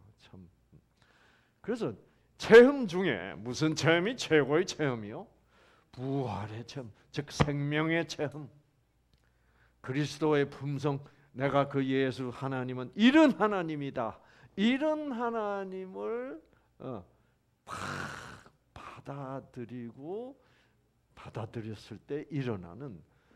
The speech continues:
그 죽었던 내가 뭐예요? 다시 탁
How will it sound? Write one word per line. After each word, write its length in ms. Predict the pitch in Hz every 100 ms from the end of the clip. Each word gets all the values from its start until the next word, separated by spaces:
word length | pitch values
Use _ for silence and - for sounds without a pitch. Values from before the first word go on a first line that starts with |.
| _ _ _
그 180 | - -
죽었던 760 | - - 147 214 - 175 131 117
내가 300 | 123 110 101
뭐예요? 320 | 92 104 85 _ _ _ _ _ _ _ _ _ _ _ _ _
다시 300 | - - - 151
탁 1000 | 117 107 107 - 113 - 123 - - -